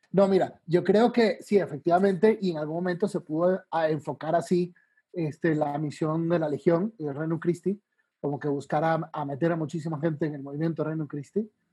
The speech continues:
Yo creo que, que en estos, en este tiempo de purificación,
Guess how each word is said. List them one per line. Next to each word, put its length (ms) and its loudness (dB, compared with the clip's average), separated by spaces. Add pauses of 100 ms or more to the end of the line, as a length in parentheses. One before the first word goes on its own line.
(360)
Yo 140 2
creo 180 4
que, 260 2
que 260 4
en 120 0
estos, 400 -2
en 100 -6
este 120 -8
tiempo 280 2
de 60 4
purificación, 800 0